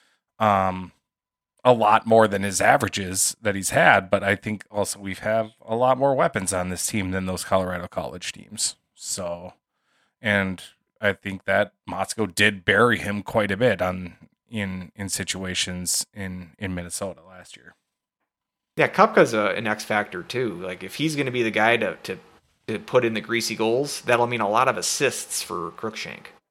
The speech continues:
Speaker 2: 'cause they'll be probably
Speaker 1: Mm-hmm.
Speaker 2: on one of the, one of the two assists of, of a lot of Kupka's goals, at least even strength goals. So
Speaker 1: Mm.
Speaker 2: that's an X factor too.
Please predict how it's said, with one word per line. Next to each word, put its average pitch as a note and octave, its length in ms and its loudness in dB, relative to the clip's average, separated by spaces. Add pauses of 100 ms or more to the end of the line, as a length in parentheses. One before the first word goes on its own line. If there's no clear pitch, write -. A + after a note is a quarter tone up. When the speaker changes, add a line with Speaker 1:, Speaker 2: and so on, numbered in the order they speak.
(120)
Speaker 2:
'cause G2+ 120 -10
they'll G#2+ 120 -4
be G#2 260 -6
probably A2 340 2
Speaker 1:
Mm-hmm. G2+ 160 -4
Speaker 2:
on G#2+ 60 -12
one A2 140 -6
of G#2 80 -8
the, G#2 120 -6 (120)
one C#3+ 140 4
of G#2+ 60 -6
the G#2+ 80 -4
two A#2 200 -4
assists A2+ 520 -4
of, G2 280 -12
of G#2 220 -6
a G2+ 80 -6
lot A2+ 360 2
of A2 220 -10
Kupka's G2 420 -12
goals, F#2 560 -10 (840)
at G#2 180 -4
least A2 220 -6
even G2 200 -8
strength G#2+ 340 -8
goals. - 360 -10 (120)
So G#2 380 -2 (540)
Speaker 1:
Mm. G2 140 -20
Speaker 2:
that's A#2 200 -2
an A2+ 80 -8
X G#2+ 140 -8
factor G2+ 320 -8
too. G#2+ 280 -8